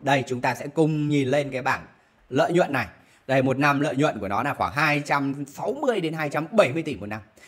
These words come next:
Kể cả năm thấp nó cũng phải hơn hai trăm bốn mươi đến hai trăm năm mươi tỷ một năm.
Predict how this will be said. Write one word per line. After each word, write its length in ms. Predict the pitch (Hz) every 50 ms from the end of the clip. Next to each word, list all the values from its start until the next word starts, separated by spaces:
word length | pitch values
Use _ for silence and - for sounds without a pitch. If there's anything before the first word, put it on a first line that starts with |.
| - _ _
Kể 140 | 185 175 156
cả 120 | 151 131
năm 180 | 147 175 180 175
thấp 220 | 208 269 - -
nó 100 | 196 -
cũng 140 | 202 208 220
phải 140 | 208 - 123
hơn 220 | 170 208 220 202
hai 200 | 196 196 196 185
trăm 240 | 185 196 185 185 175
bốn 200 | 160 156 175 220
mươi 160 | 220 208 196
đến 100 | 156 147
hai 140 | 160 165 156
trăm 200 | 156 160 165 180
năm 140 | 196 190 175
mươi 100 | 170 165
tỷ 120 | 139 104 78
một 100 | 95 98
năm. 140 | 107 104